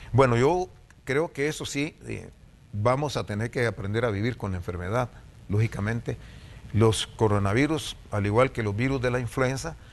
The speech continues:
son virus que pueden permanecer dentro de la población de una manera, digamos, epidémica o, o, o no tan epidémica, pero sí pueden aparecer en formas esporádicas, ¿verdad?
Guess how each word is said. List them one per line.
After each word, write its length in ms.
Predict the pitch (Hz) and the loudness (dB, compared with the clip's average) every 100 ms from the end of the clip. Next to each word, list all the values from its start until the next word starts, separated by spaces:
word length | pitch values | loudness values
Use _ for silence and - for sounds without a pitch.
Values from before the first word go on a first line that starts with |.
| - - | -18 -10
son 300 | - 117 117 | 0 2 4
virus 360 | 123 147 143 | 4 4 0
que 140 | - 104 | -2 -2
pueden 340 | - 123 135 | 2 2 2
permanecer 640 | - 110 104 95 87 123 123 | 0 0 0 -2 0 0 2
dentro 340 | 120 117 117 | -2 0 0
de 100 | 107 | 0
la 80 | 107 | 0
población 600 | - 98 90 123 139 131 | -2 -4 -2 -2 -2 0
de 80 | 104 | 0
una 240 | 110 120 | 2 0
manera, 400 | 113 104 113 117 | 0 0 2 2
digamos, 520 | 104 101 113 113 - - - - - - - - | 0 0 -2 -4 -8 -12 -16 -18 -20 -20 -6 -2
epidémica 800 | 95 107 107 131 160 - 143 - | 2 4 4 2 -2 -4 -4 -2
o, 340 | 101 98 95 - - - - - - - - | 0 2 0 -4 -16 -18 -18 -18 -16 -6 2
o, 380 | 104 104 98 - | 4 4 2 -2
o 260 | 95 92 - - - 104 | -2 -2 -6 -12 -10 0
no 220 | 117 143 | 4 4
tan 200 | - 160 | 4 2
epidémica, 580 | 160 165 143 151 151 151 | 2 2 2 2 -2 -2
pero 220 | 131 110 | -2 -2
sí 260 | 101 147 160 - - - | 0 0 -2 -14 -20 0
pueden 240 | 131 143 | 4 4
aparecer 520 | 143 - 113 98 131 147 - - - | 2 -2 -4 -2 -2 -4 -12 -14 -6
en 100 | 117 | -2
formas 340 | 135 143 131 | 0 0 -2
esporádicas, 760 | 113 - 117 139 127 104 101 - - | -6 -2 2 4 2 -2 -12 -14 -16
¿verdad? 160 | 87 | -18